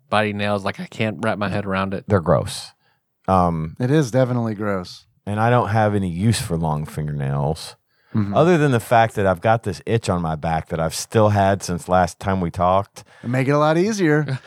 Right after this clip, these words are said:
Speaker 2: Like,
Speaker 3: But
Speaker 2: by
Speaker 3: maybe.
Speaker 2: tomorrow,
Speaker 1: One more
Speaker 2: I can
Speaker 1: week, I'm
Speaker 2: scratch
Speaker 1: gonna
Speaker 2: the
Speaker 1: reach it.
Speaker 2: shit out of
Speaker 3: <laughs> Then
Speaker 2: that.
Speaker 3: it starts
Speaker 2: Yeah.
Speaker 3: to curl.
Speaker 2: Ah,
Speaker 3: Ah,
Speaker 2: yeah.
Speaker 3: shit.
Speaker 2: <laughs> I'll, I'll have to marry the hair growth. Fuck the gritty teeth.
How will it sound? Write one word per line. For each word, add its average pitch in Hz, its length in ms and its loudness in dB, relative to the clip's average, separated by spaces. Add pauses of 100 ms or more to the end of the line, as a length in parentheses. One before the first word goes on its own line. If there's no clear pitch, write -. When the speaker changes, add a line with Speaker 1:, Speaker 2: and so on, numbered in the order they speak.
Speaker 2:
Like, 117 240 -2
Speaker 3:
But 90 60 -16
Speaker 2:
by 131 160 2
Speaker 3:
maybe. - 80 -4
Speaker 2:
tomorrow, 123 440 2
Speaker 1:
One 208 100 2
more 214 200 2
Speaker 2:
I - 20 2
can 220 80 0
Speaker 1:
week, 247 300 2
I'm 170 140 2
Speaker 2:
scratch - 20 0
Speaker 1:
gonna 185 160 4
Speaker 2:
the 185 60 4
Speaker 1:
reach 208 280 0
it. 185 180 2
Speaker 2:
shit 127 220 2
out 92 200 2
of 190 120 2
Speaker 3:
<laughs> - 0 -
Then 180 120 2
Speaker 2:
that. 180 100 2
Speaker 3:
it - 20 -6
starts 160 260 0
Speaker 2:
Yeah. 160 60 0
Speaker 3:
to 151 60 4
curl. 135 560 0 (280)
Speaker 2:
Ah, 92 300 4
Speaker 3:
Ah, 180 320 2
Speaker 2:
yeah. 170 320 0
Speaker 3:
shit. 170 300 2 (600)
Speaker 2:
<laughs> 147 100 0
I'll, 131 180 2 (100)
I'll 127 200 2
have 139 240 2
to 127 100 -4
marry 117 840 0 (220)
the 98 80 -6
hair 92 300 -2
growth. 78 640 -2 (600)
Fuck - 480 0 (100)
the 98 160 -4
gritty 90 500 -2
teeth. - 640 -6